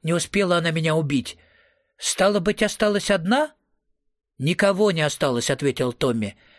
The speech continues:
«Звонил Ривера. Животные разобрались с последней. На черном судне только Илья». Джоди погладила его по лицу. «Томми, нам надо поговорить». «Я знаю», ответил он.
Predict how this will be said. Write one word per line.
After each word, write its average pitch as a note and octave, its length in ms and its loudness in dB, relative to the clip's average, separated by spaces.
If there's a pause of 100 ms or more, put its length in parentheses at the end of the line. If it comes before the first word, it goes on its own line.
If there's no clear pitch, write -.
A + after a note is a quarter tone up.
(120)
«Звонил F3+ 520 2
Ривера. E3+ 520 0 (440)
Животные F3 640 2
разобрались F#3+ 580 0
с - 80 -6
последней. C3+ 680 -4 (440)
На C3+ 120 0
черном F3+ 460 0
судне E3+ 420 0
только F3+ 500 0
Илья». B2+ 440 0 (800)
Джоди D3+ 360 -2
погладила C3+ 540 0
его A#2+ 220 2
по C3 120 -2
лицу. A#2 460 -2 (920)
«Томми, D#3+ 420 0 (200)
нам D#3 320 0
надо D3 220 0
поговорить». B2+ 680 -2 (880)
«Я E3 240 0
знаю», D#3+ 500 0
ответил C#3 420 0
он. G2 200 -4